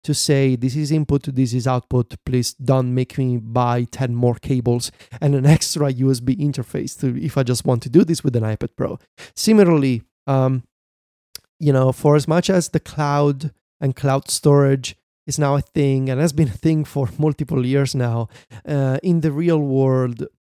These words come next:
practically speaking, people still use external U S B drives or U S B sticks or S D cards if they want to quickly pass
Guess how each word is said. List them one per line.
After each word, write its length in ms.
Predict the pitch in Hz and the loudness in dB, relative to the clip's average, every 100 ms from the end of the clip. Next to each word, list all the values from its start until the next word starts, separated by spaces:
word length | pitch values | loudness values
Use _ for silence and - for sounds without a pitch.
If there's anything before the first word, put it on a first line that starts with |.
| - | -6
practically 640 | 190 214 - 175 - 147 | 0 0 0 -4 0 0
speaking, 640 | 135 - 147 131 139 123 120 | 0 0 -2 0 -2 -4 -2
people 400 | 156 143 143 127 | -2 0 0 0
still 480 | - - 143 135 | -2 -2 0 0
use 520 | 127 127 127 131 - - | 0 0 0 -2 -6 -8
external 600 | 160 - - 147 139 131 | -6 -6 -2 -2 0 -2
U 140 | 123 139 | 0 -2
S 100 | 135 | -2
B 200 | 160 180 | -4 -2
drives 520 | 170 180 175 175 - - | 0 0 0 -2 -6 -2
or 260 | 143 123 | 0 2
U 200 | 120 127 | 0 -2
S 100 | 135 | -4
B 160 | 131 127 | -2 -4
sticks 540 | - - 220 - - - | -4 -4 -4 -4 -8 0
or 420 | 143 127 123 123 | 2 4 4 2
S 240 | 151 - | -2 -4
D 140 | - 190 | -2 -4
cards 440 | - 131 123 - - - - | -4 -4 -4 -6 -10 -18 -8
if 180 | - 190 | -4 -2
they 200 | - 185 | 2 4
want 320 | 175 175 170 | 4 2 2
to 100 | 170 | 0
quickly 480 | - - 170 - 156 | -2 -2 -2 -2 -2
pass 540 | - 147 143 139 - | 0 -2 0 -2 -4